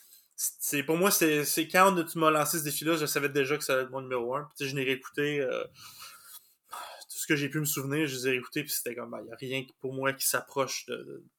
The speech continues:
de, de, de niveau, du niveau de qualité, puis de à quel point c'est touchant, puis, et puis j'aime tellement cette chanson-là aussi, euh, je vais, je vais rendre des fans fâchés, mais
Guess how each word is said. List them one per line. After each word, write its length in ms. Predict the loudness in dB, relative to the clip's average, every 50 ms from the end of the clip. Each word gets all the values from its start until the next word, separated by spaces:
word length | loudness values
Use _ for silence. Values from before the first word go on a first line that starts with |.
| _ -18
de, 80 | -18 -18 -18 _ -6 -4
de, 80 | -4 -2
de 140 | -2 -4 -4
niveau, 240 | -2 -4 -6 -6 -8
du 120 | -6 -6
niveau 260 | -6 -4 -2 -4 -4
de 60 | -4 0
qualité, 500 | 0 0 0 0 -6 -6 -4 -4 -4 -4
puis 120 | -6 -10
de 120 | -10 -10 -8
à 40 | -8
quel 140 | -8 -6
point 100 | -6 -6
c'est 140 | -8 -8 -12
touchant, 420 | -12 -10 -6 -4 -2 -2 -2 -2 -4 -6
puis, 160 | -10 -12 -12
et 760 | -12 _ -20 -20 -20 -18 -20 -20 -20 -20 _ _ _ _ -4
puis 80 | 0 2
j'aime 120 | 2 4 4
tellement 240 | 4 6 6 4
cette 140 | 4 4 4
chanson-là 460 | 4 4 4 4 2 2 4 6 6
aussi, 460 | 6 6 4 0 -2 -2 -2 -2 0 0
euh, 300 | 0 0 -2 -2 -4 -6 -10 -12 _ _ _ _ _ _ _ _ _ _ _ _ _ _ -16 -12
je 140 | -4 0
vais, 200 | 2 4 6 4
je 60 | 4 4
vais 60 | 2 2
rendre 220 | 2 2 2 2
des 120 | -2 -4
fans 240 | -2 0 -2 -2 0
fâchés, 400 | -2 -2 -2 -2 -2 -4 -4 -4
mais 240 | -4 -6 -8 -10